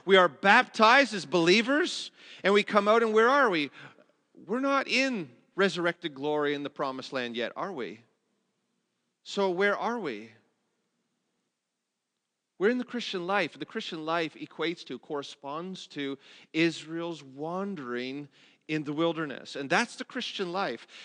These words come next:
Have you ever wondered why life is so hard? Have you ever wondered why you're suffering as you are? It's because though there's one baptism, Red Sea, Jordan River together, that takes us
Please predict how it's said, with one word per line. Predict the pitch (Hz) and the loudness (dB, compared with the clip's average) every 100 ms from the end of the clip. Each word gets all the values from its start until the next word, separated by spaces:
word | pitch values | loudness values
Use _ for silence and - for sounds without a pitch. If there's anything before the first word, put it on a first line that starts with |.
| - | -6
Have | 196 185 | -4 -2
you | 202 | -2
ever | 226 254 | -2 -4
wondered | 196 208 196 165 143 | -4 -4 -4 -6 -6
why | 151 147 | -4 -4
life | 143 156 180 175 | -4 -4 -6 -10
is | 170 | -12
so | 185 175 | -10 -10
hard? | 160 196 170 104 - _ _ - - | -10 -8 -8 -10 -14 _ _ -20 -16
Have | - 156 | -10 -6
you | 185 | -4
ever | 170 185 | -4 -6
wondered | 170 214 196 156 131 | -6 -8 -6 -10 -8
why | 143 147 | -4 -4
you're | 143 151 | -4 -8
suffering | - 208 202 - 160 143 | -10 -10 -10 -10 -10 -8
as | 147 156 143 | -10 -12 -12
you | 156 | -12
are? | 156 156 101 76 - _ _ _ _ _ _ _ _ _ _ _ _ _ _ _ _ _ _ _ _ _ _ _ _ | -10 -10 -12 -14 -18 _ _ _ _ _ _ _ _ _ _ _ _ _ _ _ _ _ _ _ _ _ _ _ _
It's | - | -20
because | - - 202 165 - - _ _ _ _ _ _ | -16 -10 -10 -8 -12 -14 _ _ _ _ _ _
though | 131 190 208 | -4 0 2
there's | 190 131 | 0 -4
one | 120 151 220 226 | -6 -4 -4 0
baptism, | 196 208 - 123 101 104 123 143 _ 123 | 0 0 -4 -10 -8 -10 -12 -18 _ -6
Red | 143 143 | -6 -4
Sea, | 151 | -8
Jordan | 131 143 139 135 | -6 -6 -6 -6
River | 123 127 | -8 -10
together, | - 117 151 117 | -14 -6 -4 -4
that | 107 117 | -8 -12
takes | - 160 151 - | -6 -6 -6 -8
us | 127 123 - | -8 -8 -16